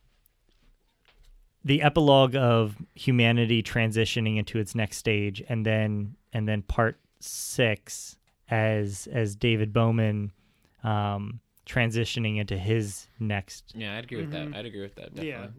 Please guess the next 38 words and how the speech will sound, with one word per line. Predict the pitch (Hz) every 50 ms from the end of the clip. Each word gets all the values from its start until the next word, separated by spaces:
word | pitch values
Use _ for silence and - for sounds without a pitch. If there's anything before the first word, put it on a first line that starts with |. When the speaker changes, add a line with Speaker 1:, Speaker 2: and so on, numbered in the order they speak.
| - -
Speaker 1:
I | 135 139 147
Speaker 3:
definitely. | 135 117 113 110 120 131 _ _
Speaker 1:
yeah, | - 135 127 113 107
so | - - 151
the | 131 135
kind | - 165 180 185
of | 156
the | 147
way | 139 135
the | 131 123
graph's | 107 120 120 139 143 - -
set | - - 139 123 117
up, | 113 107 101 - -
there's | 120 113 107 123
almost | 120 120 120 113 - -
a | 151 131 107
prologue | - _ - - 127 120 113 113 110 110 104
and | 110 104 104 104
an | 104
epilogue, | 98 101 - 113 104 101 95 101 110 120 -
and | 123 120
then | 120 117
the | 117 113
rest | 110 120 117 107 - - -
is | 110 101 101
meat | 110 107 101 95 95 - - - _ _ _ _ _ _ _ _ _ _ _ _ _ _ _ -
in | 127 117
the | 107
middle. | 107 107 101 113 127 139 151 147 120 - _ _ _ _ _ _ _ _ _ _ _ _ _ _ _ _ _ _ _ _ _ _ _ _ _ _ _ _ _ _ _ _ _ _ _ _ _ _ -
And | 139
maybe | 143 143 135 127
that's | 120 113 -
just | - 120 - -
an | 113
Speaker 3:
Mm-hmm. | 107 104
Speaker 1:
observation | - - 117 101 104 98 - - 117 110
as | 107 104
well. | 117 123 - - 113